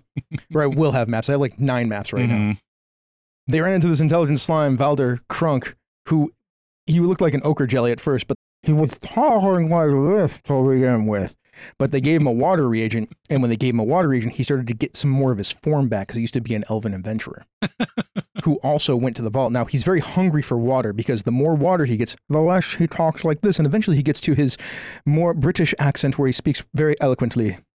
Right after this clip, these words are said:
Speaker 2: And they actually gave him enough water reagent to make him speak like this, and then they learned a whole bunch of stuff about the Baron Tor, because he's been all over it, because he's an, an immortal, intelligent slime that can basically dissolve anything it touches. So they made friends with it, they talked to it,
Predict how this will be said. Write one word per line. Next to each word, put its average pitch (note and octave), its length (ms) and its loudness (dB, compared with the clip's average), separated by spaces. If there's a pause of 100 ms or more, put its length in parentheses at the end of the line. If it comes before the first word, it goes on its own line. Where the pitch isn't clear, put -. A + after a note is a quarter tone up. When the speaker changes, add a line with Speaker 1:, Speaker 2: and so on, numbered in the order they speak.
Speaker 2:
And C#3+ 100 2
they C#3+ 140 2
actually D3+ 360 0
gave C#3 160 2
him C#3+ 80 2
enough C3+ 200 -2
water C3+ 300 0
reagent A2+ 400 -2
to B2 80 0
make B2 160 0
him A2+ 80 -2
speak - 240 -2
like A#2+ 140 0
this, A#2 200 -2 (260)
and C#3+ 80 0
then D#3+ 100 2
they D#3 40 2
learned D3+ 160 2
a B2+ 40 -2
whole F3 280 2
bunch D#3 200 0
of C3+ 80 0
stuff C3+ 340 -2
about A#2+ 440 -2
the A#2 100 -2
Baron A2 280 -2
Tor, A2 220 -2
because - 180 -6
he's G3 160 2
been C3 320 0 (100)
all A#2+ 180 0
over D#3 220 2
it, G#2+ 80 -4
because A#2+ 180 -2
he's A#2+ 100 0
an, B2+ 100 0
an - 560 -4
immortal, C#3+ 380 2
intelligent C3 500 0
slime C#3 380 0
that A#2 100 0
can C3+ 160 2
basically B2 380 0
dissolve A#2+ 240 0
anything A2+ 240 -2
it - 80 -12
touches. - 420 -6 (420)
So A2 360 0 (140)
they B2 80 2
made A#2+ 120 0
friends G3 200 2
with C#3+ 120 0
it, E3 180 -2 (100)
they B2 80 -2
talked C3+ 320 -2
to C3 160 2
it, B2+ 120 -2